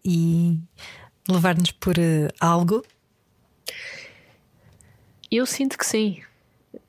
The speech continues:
Speaker 2: Ah, por vezes queremos controlar demasiadas coisas e nós não controlamos nada. Temos é que entregar, dar o nosso melhor no que achamos que podemos fazer e o resto é deixar vir.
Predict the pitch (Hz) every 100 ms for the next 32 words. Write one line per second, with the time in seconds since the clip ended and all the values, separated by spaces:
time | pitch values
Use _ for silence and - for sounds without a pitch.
0 | - - 202 202 202 196 196 202 214 226
1 | 233 262 262 - - 262 262 - 233 233
2 | 226 226 214 214 208 214 202 202 - 214
3 | 220 226 226 226 220 214 214 220 208 202
4 | 208 190 175 170 - 180 175 180 - 190
5 | 175 175 170 180 _ - - - - -
6 | - 220 233 220 202 208 233 262 269 269
7 | _ _ _ _ 208 208 220 214 202 202
8 | - 202 202 190 196 - - - - _
9 | _ - 196 - 180 - - 185 180 -
10 | 180 185 196 - 196 - 185 - - -
11 | _ _ _ _ _ - 190 196 - 214
12 | 202 196